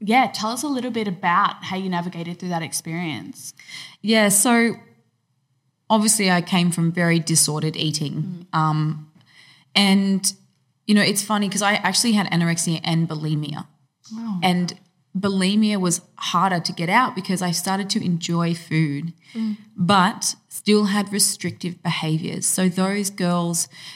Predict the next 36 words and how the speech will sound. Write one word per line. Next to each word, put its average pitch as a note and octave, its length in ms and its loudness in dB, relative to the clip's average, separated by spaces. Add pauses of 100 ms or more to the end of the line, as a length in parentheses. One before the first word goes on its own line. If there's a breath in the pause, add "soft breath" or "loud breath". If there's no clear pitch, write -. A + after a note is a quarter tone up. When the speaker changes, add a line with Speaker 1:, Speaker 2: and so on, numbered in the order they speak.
(100 loud breath)
Speaker 2:
you - 80 -2
know, F3 80 6
if E3+ 100 0
you're F3 100 0
listening E3+ 400 0
and E3 120 2
you D#3+ 80 0
find D#3+ 340 0
that - 100 -4
you D#3+ 180 -4
are E3+ 420 2 (340 loud breath)
having, E3+ 420 2
you, F3+ 200 -2
you're F#3+ 160 2
restricting F3+ 600 2
your E3 80 2
food F3+ 640 0
and F3 100 -2
you're F3 80 0
restricting G3 480 0
it D#3+ 120 -6
too F3+ 220 0
much, E3+ 520 0
this A3+ 340 2
is C4+ 180 -4
where F#3+ 480 0 (680 soft breath)
the F#3+ 120 2
habits - 720 2 (680)
or F3+ 260 4
your G3 140 2
body's G#3+ 400 0
fighting F3 580 2
for - 140 -6
equilibrium, D#3+ 640 -2
like, E3+ 160 -6
your, F3 80 -4